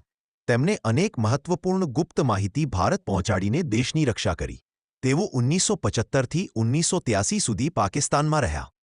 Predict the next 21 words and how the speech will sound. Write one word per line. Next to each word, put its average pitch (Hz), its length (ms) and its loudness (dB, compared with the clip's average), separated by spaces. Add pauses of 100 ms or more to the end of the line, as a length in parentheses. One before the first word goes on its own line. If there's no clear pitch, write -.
(120)
નાઇન્ટીન 185 440 2
એઇટી 143 260 0
થ્રીમાં 104 480 -2
એક 156 240 -2
અન્ય 208 280 2
ભારતીય 113 480 0
એજન્ટ્સના 156 540 0
પકડાતા 101 560 0
રવિન્દ્રનું 156 600 0
ભેદ 131 280 0
ખુલ્યું 82 380 -6 (220)
અને 170 200 2
તેમને 113 340 2
પકડવામાં 87 640 0
આવ્યા. 65 260 -10 (400)
તેમને 123 300 4
લાહોરની 120 600 2
જેલમાં 95 500 0
ભયાનક 127 460 0
યાતનાઓ 113 440 2
આપી 107 340 -2